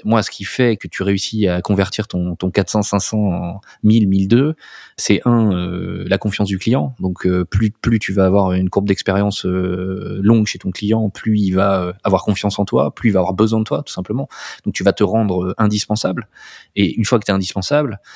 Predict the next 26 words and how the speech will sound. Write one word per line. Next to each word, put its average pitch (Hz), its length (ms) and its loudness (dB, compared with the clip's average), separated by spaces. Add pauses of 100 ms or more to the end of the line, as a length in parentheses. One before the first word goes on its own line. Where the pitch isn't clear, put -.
(220)
une 110 60 -10
fois 110 140 2
que 101 180 0
tout 107 140 -6
le 117 60 0
monde 117 120 0
dans 104 100 0
la 101 100 2
boîte, 110 300 2
euh, 92 380 -2
voit 104 200 4
ta 101 120 -4
valeur 98 240 0
ajoutée, 104 520 -2
voit, 101 260 0
euh, 92 380 2
ce 92 80 -4
que - 100 -4
tu, 95 480 0
voit 107 160 4
ce - 80 -2
que - 60 -6
t'es 95 100 -4
capable 98 280 -2
de 98 60 2
délivrer. 98 540 2